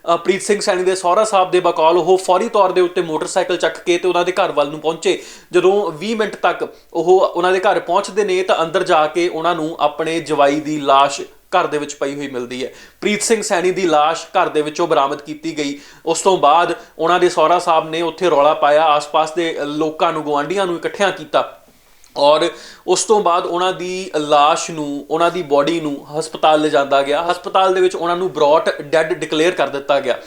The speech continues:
ਖੈਰ, ਉਸ ਤੋਂ ਬਾਅਦ ਪੁਲਿਸ ਨੂੰ ਬੁਲਾਇਆ ਗਿਆ ਔਰ ਪੁਲਿਸ ਦੇ ਵੱਲੋਂ ਫਿਲਹਾਲ ਉਹਨਾਂ ਦੀ ਲਾਸ਼ ਨੂੰ ਰਜਿੰਦਰਾ ਹਸਪਤਾਲ ਦੇ ਮੋਰਚਰੀ ਦੇ ਵਿੱਚ ਰੱਖਿਆ ਗਿਆ। ਅਜੇ ਤੱਕ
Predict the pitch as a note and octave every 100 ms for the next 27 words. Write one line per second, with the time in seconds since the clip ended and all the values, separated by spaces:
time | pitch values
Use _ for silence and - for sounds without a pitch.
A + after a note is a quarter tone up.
0 | - F3+ G3 - - - F#3 - A3+ G3+
1 | G#3 - G3+ G3+ G#3+ G3+ F3+ E3+ F3+ E3+
2 | F3 F3 F3+ F3 - G3 A3 A#3 A#3 A3
3 | E3 D#3 E3 F3 F#3+ D#3 D3 D3+ D#3+ F3
4 | D#3+ E3 E3+ D3+ C#3 D3 - D#3 D3+ D#3
5 | D#3 - - _ _ D#3 F3 F3+ F3 F#3+
6 | G#3 G3+ - F#3 D#3 D3+ D3+ D3 D3 -
7 | _ _ _ _ _ D#3 D#3 D#3+ - F#3+
8 | G3 F3 D3+ D#3+ D3 - C3 A#2 A2+ -
9 | _ - D#3+ G#3 G#3 G#3 A3